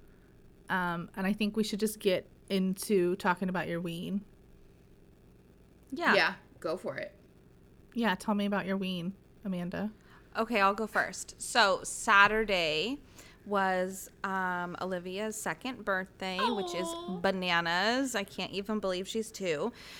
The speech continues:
Speaker 2: So we went trick-or-treating at the farmer's market, had a little party, and then my kids were like, "I love Halloween. I wish it wasn't over." And I was like, "Hey, guess what? Oh, hey,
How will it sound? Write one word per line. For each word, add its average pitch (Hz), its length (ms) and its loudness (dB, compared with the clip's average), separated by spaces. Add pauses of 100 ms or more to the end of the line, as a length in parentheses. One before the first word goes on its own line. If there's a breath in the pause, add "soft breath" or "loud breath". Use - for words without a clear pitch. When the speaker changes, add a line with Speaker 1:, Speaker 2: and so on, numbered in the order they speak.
(140 loud breath)
Speaker 2:
So - 180 0
we 226 180 2
went 247 280 4
trick-or-treating 262 720 -2
at 240 120 -2
the 277 120 2
farmer's 240 440 2
market, 226 440 2
had 214 160 2
a 226 80 4
little 226 160 0
party, 208 560 0
and 220 200 2
then 208 200 2
my 202 100 2
kids 202 300 -6
were 214 80 -2
like, 214 200 -2
"I 302 60 0
love 359 240 2
Halloween. 349 640 0
I - 120 -2
wish 311 120 -2
it 254 80 0
wasn't 302 220 0
over." 302 160 0
And 226 120 2
I 214 40 0
was 233 100 -2
like, 247 120 -4
"Hey, 285 120 -2
guess 269 240 -2
what? - 180 -4
Oh, 349 140 6
hey, 359 320 2